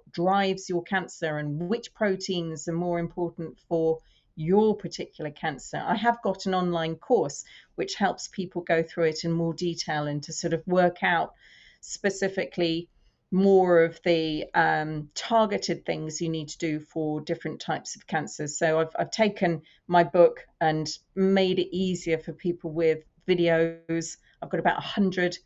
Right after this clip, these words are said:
of these videos in my online course. They're not very long. They're only sort of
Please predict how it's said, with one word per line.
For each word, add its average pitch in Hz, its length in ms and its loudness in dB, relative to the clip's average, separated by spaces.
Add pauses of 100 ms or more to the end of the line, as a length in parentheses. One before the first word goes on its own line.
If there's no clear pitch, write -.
(220)
of 170 100 -4
these 165 240 -4
videos 165 460 0
in 165 60 -2
my 160 140 -2
online 160 320 -2
course. - 300 -2
They're 196 120 4
not 254 140 4
very 196 140 2
long. 180 320 4 (260)
They're 190 140 6
only 180 260 2
sort 175 200 -6
of 175 100 -6